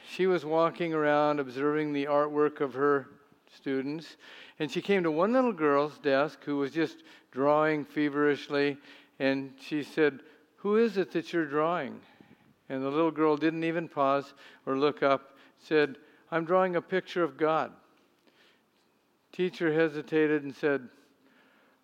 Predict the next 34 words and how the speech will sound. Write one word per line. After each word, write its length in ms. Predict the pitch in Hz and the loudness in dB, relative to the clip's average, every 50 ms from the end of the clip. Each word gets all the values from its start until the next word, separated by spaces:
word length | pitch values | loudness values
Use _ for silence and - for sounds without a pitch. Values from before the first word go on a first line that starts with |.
| _ _ - | _ _ -18
"Well, 100 | 135 131 | -14 -8
nobody 340 | 143 156 156 151 156 156 151 | -8 -6 -4 -4 -4 -4 -4
knows 300 | 151 151 151 151 143 127 | -4 -2 -2 -4 -4 -4
what 140 | 143 135 | -6 -4
God 400 | 123 135 143 143 135 131 135 - | -2 0 0 0 0 -2 -6 -10
looks 240 | 147 151 151 - - | -10 -10 -10 -8 -8
like." 260 | - 123 107 107 107 - - - - _ _ _ _ _ _ _ _ - | -6 -6 -6 -8 -10 -16 -20 -20 -20 _ _ _ _ _ _ _ _ -14
And 80 | 127 | -10
the 60 | 123 123 | -8 -6
little 260 | 127 131 139 139 139 | -6 -4 -4 -4 -4
girl 260 | 127 135 139 135 131 | -4 -2 -2 -2 -2
said, 320 | - - - 139 131 123 - _ _ _ _ _ _ _ _ _ _ _ | -2 -4 -4 -4 -4 -6 -8 _ _ _ _ _ _ _ _ _ _ _
"They 140 | 135 135 | -2 0
will 260 | 139 143 165 175 175 170 | 0 2 2 2 2 2
in 80 | 165 | 0
a 80 | 165 156 | 0 0
minute." 420 | 156 165 185 196 160 135 131 - - - - _ _ _ _ _ | 0 0 0 2 2 0 -2 -4 -8 -14 -20 _ _ _ _ _
<laughs> 2500 | _ - - - - - - - - - - - - - - - - - - - - - - - - - - - - - - - - - - - - - - - - _ _ _ _ - _ _ _ _ _ - | _ -20 -20 -20 -20 -20 -20 -18 -18 -16 -16 -16 -16 -16 -16 -16 -16 -16 -16 -18 -18 -18 -18 -18 -20 -20 -20 -20 -20 -18 -18 -18 -18 -18 -20 -20 -20 -20 -20 -20 -20 _ _ _ _ -20 _ _ _ _ _ 0
Was 120 | 156 156 | 2 4
that 220 | 165 214 247 240 - | 6 6 4 4 2
presumptuous 720 | 196 190 151 170 185 185 190 - - 214 208 214 226 214 | 0 0 4 4 2 2 0 0 2 4 4 4 4 2
on 140 | - 175 170 | 0 0 0
that 160 | 170 170 175 | 2 2 4
little 120 | 175 175 170 | 4 4 2
girl's 300 | 156 165 170 175 170 - | 2 2 2 2 0 -2
part? 380 | - - 170 160 170 175 175 180 - - - _ _ - - - - - - | -4 -2 2 2 4 2 2 -2 -8 -20 -20 _ _ -20 -20 -20 -20 -20 -8
Do 80 | - - | -4 0
you 40 | 170 | 2
think 180 | 180 240 254 | 4 2 2
she 160 | - - 233 233 | 0 -2 -4 0
will 340 | 214 202 180 175 151 123 - - - - _ _ _ - | 2 4 4 4 2 0 -6 -16 -20 -20 _ _ _ 4
outgrow 600 | 170 175 196 208 185 147 151 165 170 175 180 170 | 4 4 4 2 0 0 2 4 4 6 4 4
her 280 | 156 160 160 156 156 | 2 2 2 2 0
naive, 760 | 156 160 147 143 147 147 147 151 156 160 165 170 175 170 - | -2 -4 -4 -2 0 0 2 2 2 2 2 0 0 -2 -4